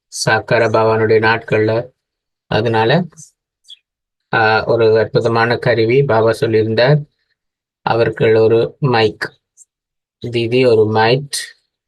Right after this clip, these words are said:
தாதி மைக். ஆ, பிரம்மா குமாரிகளுடைய, ஆ, பாரதத்துல வந்து அவர்கள் ஒரு இதுல இருந்தார்கள்.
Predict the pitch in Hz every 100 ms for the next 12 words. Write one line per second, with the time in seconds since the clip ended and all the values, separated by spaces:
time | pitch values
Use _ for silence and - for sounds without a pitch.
0 | _ _ _ _ _ _ _ _ _ _
1 | _ _ _ _ 117 113 110 110 123 135
2 | - _ _ 127 117 113 104 - - _
3 | _ _ _ _ _ _ _ _ - _
4 | _ _ _ _ _ _ _ _ _ 143
5 | 117 113 107 - _ _ _ _ _ _
6 | - 95 113 117 113 - 117 113 113 107
7 | 117 110 104 107 107 - _ _ _ _
8 | _ _ _ _ _ - 117 110 107 107
9 | 107 - - - _ _ - 117 113 120
10 | 120 117 113 113 117 123 117 107 113 110
11 | 110 110 113 107 120 120 120 113 117 113
12 | - 165 175